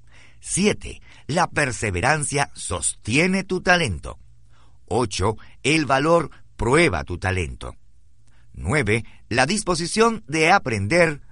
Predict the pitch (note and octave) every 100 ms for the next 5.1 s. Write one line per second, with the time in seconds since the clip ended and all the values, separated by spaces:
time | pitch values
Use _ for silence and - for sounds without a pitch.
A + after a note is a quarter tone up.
0 | - - - B1 - G#2+ B2+ D#2 C2 C2
1 | C#2 C#2 A1+ - - - - - - -
2 | - - - C#3 C#3+ A2+ - - - B2+
3 | B2+ - C3+ C#3+ - C3 - B2 B2 -
4 | E3+ F3+ - G2+ F#2+ F#2 E2+ C#2+ A1+ A#1